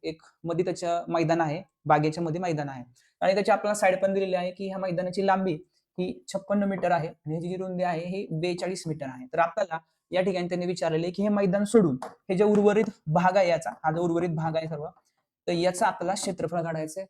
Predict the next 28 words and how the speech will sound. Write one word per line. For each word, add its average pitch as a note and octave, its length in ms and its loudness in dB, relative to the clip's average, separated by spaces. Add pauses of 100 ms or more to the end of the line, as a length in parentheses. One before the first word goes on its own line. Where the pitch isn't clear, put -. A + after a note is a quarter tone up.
(380)
तर F3+ 180 6 (880)
हा F3 60 2
प्रश्न F3+ 380 0 (200)
कसा F3+ 180 2
सोडवायचा, D#3 420 6
ट्रिकनुसार G#3 520 6
आपण G3+ 160 6
सोडवूया F3+ 320 2
याला. D#3+ 140 -4 (360)
तर G3+ 100 4
याच्यामध्ये B3+ 320 8
आपल्याला A3+ 300 6 (160)
हे G3+ 80 0
सर्वांना G#3 380 2
आयडिया G3+ 360 4
आली G3 160 6
असेल E3+ 380 4
की - 160 0
जर A3+ 100 10
आपल्याला A3+ 320 8
याच्यामध्ये A3 400 8
या A3 100 10
वर्तुळाचं A3+ 380 10
क्षेत्रफळ G#3 440 4
मधून F3 280 0
जर F3 100 6
आपण G3 240 6
ह्या G#3 160 4